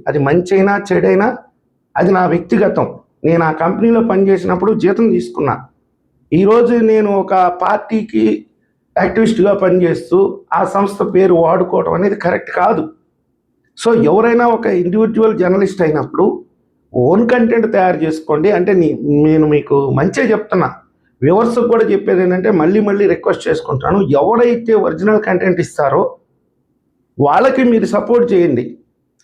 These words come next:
ఇలా ఈనాడులో వచ్చింది, సాక్షిలో వచ్చింది, ఆంధ్రజ్యోతిలో వచ్చింది అని చెప్పుకునే వాళ్ళకి మీరు సపోర్ట్ చేస్తే ఆ సంస్థలు దివాలా తీస్తాయి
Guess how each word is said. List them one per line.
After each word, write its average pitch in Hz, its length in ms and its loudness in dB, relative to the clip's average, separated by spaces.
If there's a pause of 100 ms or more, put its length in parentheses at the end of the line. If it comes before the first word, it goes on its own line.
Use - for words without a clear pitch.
ఇలా 180 200 2 (180)
ఈనాడులో 190 420 2 (100)
వచ్చింది, 185 360 -2 (140)
సాక్షిలో 185 400 -2
వచ్చింది, 185 500 2
ఆంధ్రజ్యోతిలో 185 640 0
వచ్చింది 180 460 2 (840)
అని 180 240 0
చెప్పుకునే 214 500 0
వాళ్ళకి 202 260 0
మీరు 170 280 -2
సపోర్ట్ 185 380 -2
చేస్తే 160 360 0 (760)
ఆ 135 120 -2 (180)
సంస్థలు 196 540 0
దివాలా 202 300 2
తీస్తాయి 175 360 -2